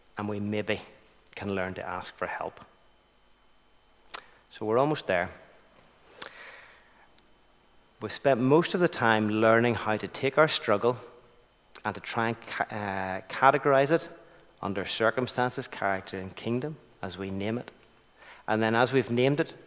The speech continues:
trying to apply Scripture to it, to verse it, and then to share it. But what about the first half of the verse that we started with? What about rejoice with those who rejoice? Because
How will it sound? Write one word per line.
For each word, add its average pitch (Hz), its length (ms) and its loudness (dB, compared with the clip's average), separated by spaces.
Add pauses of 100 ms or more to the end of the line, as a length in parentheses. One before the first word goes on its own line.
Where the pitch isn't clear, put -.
trying 110 320 -2
to 101 100 -8
apply 101 340 -6
Scripture - 560 -4
to - 180 -6
it, 170 180 -4 (380)
to 104 100 -10
verse 104 340 0
it, 113 140 -6 (720)
and 110 200 -4
then 107 240 -4
to - 100 -8
share 90 380 -6
it. - 120 -10 (1500)
But - 180 -10
what 185 140 6
about 220 200 2
the 196 80 0
first - 480 2
half 107 480 2
of 101 160 -8
the 101 80 -8
verse 90 300 -4
that - 120 -12
we 92 80 -10
started 90 420 -6
with? 87 280 -10 (360)
What 214 140 0
about 127 300 2
rejoice 101 760 -4 (140)
with - 200 -8
those 95 300 -6
who - 180 -12
rejoice? 90 600 -8 (1700)
Because 135 500 2